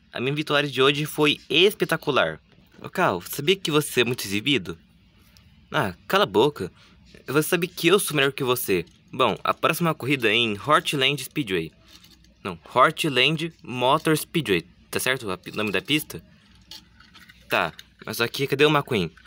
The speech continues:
Ah, o McQueen daqui a pouco já está chegando. É que ele tá conversando com os fãs deles e repórteres. Ai, ai, McQueen só tem mídia pro lado dele.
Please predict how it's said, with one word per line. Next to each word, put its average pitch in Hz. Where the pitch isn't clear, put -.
Ah, 95
o -
McQueen 131
daqui 180
a 151
pouco 165
já 139
está 147
chegando. 117
É 107
que -
ele 139
tá 160
conversando 147
com -
os -
fãs 117
deles 95
e 98
repórteres. 95
Ai, 123
ai, 85
McQueen 104
só 127
tem 185
mídia 165
pro 143
lado 143
dele. 90